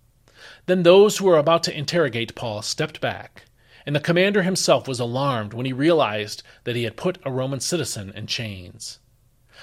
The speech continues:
The next day, the commander, wanting to learn the real reason Paul was accused by the Jews, released him and ordered the chief priest and the whole Sanhedrin to assemble. Then he brought Paul down and had him stand before them. This is God's word.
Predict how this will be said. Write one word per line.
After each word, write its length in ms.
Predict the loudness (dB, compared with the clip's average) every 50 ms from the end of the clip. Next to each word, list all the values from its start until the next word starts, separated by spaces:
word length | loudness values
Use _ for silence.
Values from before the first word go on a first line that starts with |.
| -20 -16 -10
The 100 | -6 0
next 380 | 2 2 2 2 -4 -6 -6 -12 -18 _ -2
day, 360 | 2 2 4 4 2 -2 -6
the 120 | -8 -8 -6
commander, 560 | -4 -2 0 0 0 0 0 -4 -6 -8 _ -20 -20 -20 _ -4
wanting 280 | -4 -2 -2 -2 -4 -2
to 120 | -2 -2
learn 300 | 0 0 0 0 -2 -2
the 100 | -4 -2
real 260 | 0 4 6 6 6
reason 300 | 6 2 -4 -4 -6 -8
Paul 300 | -8 -4 -2 -2 -2 -2
was 120 | -2 -4 -8
accused 440 | -8 -6 -6 -4 -4 -4 -4 -4 -6
by 100 | -6 -6
the 100 | -6 -8
Jews, 360 | -8 -8 -8 -8 -8 -10 -8
released 380 | -6 -2 -2 0 0 -2 -4
him 280 | -4 -8 -10 -12 -16 -16 -10
and 180 | -6 -6 -6 -4 2
ordered 500 | 6 6 6 8 6 2 2 -2 -6 -12 _ -8
the 100 | -6 -4
chief 280 | -2 -2 -2 -4 -4
priest 360 | -8 -8 -8 -6 -6 -8 -8
and 80 | -6 -6
the 80 | -6 -4
whole 240 | 0 2 2 2
Sanhedrin 680 | 2 2 -2 -2 -2 -2 -4 -4 -4 -4 -4 -6 -8 -8 -10
to 140 | -8 -8 -6
assemble. 560 | -6 -6 -6 -8 -8 -8 -10 -10 -12 -12 _ _ _ _ _ _ _ _ _ 0
Then 160 | 2 2 4
he 80 | 2 6
brought 280 | 6 6 6 6 2
Paul 260 | 0 4 4 4 6 4
down 420 | 0 -2 -4 -6 -10 -12 -14 -16 _ -20 -20 _ _ -10
and 120 | -8 -6
had 160 | -6 -6 -4
him 140 | -6 -6 -6
stand 460 | -6 -6 -4 -4 -4 -4 -4 -6 -6
before 540 | -10 -10 -8 -6 -6 -4 -2 -4 -4 -6 -10 _ _ _
them. 380 | -12 -12 -10 -10 -12 -14 -16 -16 _ _ _ _ _ _
This 220 | -4 -2 -2 0 -2
is 160 | -2 -4 -2
God's 380 | -2 0 0 0 0 -2 -2
word. 480 | -2 -2 -2 -2 -2 -4 -6 -8 -10